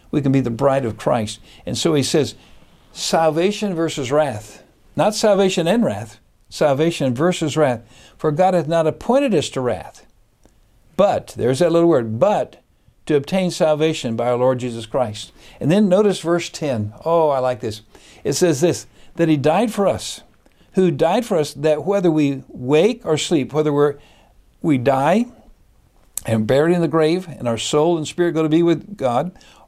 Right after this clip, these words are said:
or we're awake when Jesus comes. The Apostle Paul thought he was gonna be alive. I think I may be alive. As old as I am, I'm looking for Jesus to come in my lifetime.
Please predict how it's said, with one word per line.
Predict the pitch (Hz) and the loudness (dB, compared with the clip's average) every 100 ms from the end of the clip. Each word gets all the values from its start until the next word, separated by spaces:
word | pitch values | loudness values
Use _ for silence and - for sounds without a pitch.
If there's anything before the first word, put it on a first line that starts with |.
| _ - | _ 0
or | 139 143 143 _ _ - | 2 2 -4 _ _ -2
we're | 165 151 | 2 4
awake | 143 151 170 262 - - _ _ _ _ _ | 2 2 0 0 -6 -20 _ _ _ _ _
when | 147 143 | -4 -2
Jesus | 143 175 165 | 0 -2 -4
comes. | - 185 131 110 | -4 -2 -2 -4
The | 127 | -8
Apostle | 131 151 147 160 | -2 -2 0 -4
Paul | 151 156 147 | 0 2 2
thought | 151 143 | 0 0
he | 170 | -2
was | 151 120 | -4 -4
gonna | 123 | -4
be | 123 | -2
alive. | 120 123 117 107 - _ _ - | 0 0 -2 -6 -12 _ _ -2
I | 147 208 | 0 0
think | 175 147 | 0 0
I | 160 | 2
may | 240 170 | 2 0
be | 135 | 0
alive. | 120 113 104 101 - - - | 0 0 -2 -6 -10 -14 -4
As | 123 | 0
old | 139 170 | 2 2
as | 180 | 0
I | 175 | 0
am, | 170 - - - - | 0 -2 -10 -20 -8
I'm | - 143 | -2 0
looking | 147 175 131 | 2 0 -4
for | 151 | -4
Jesus | 113 156 147 127 - | -4 -4 -4 -8 -8
to | 120 | -4
come | 135 120 117 | 0 0 -2
in | 123 | 0
my | 127 127 | 2 2
lifetime. | 131 131 127 101 | 2 -2 -6 -10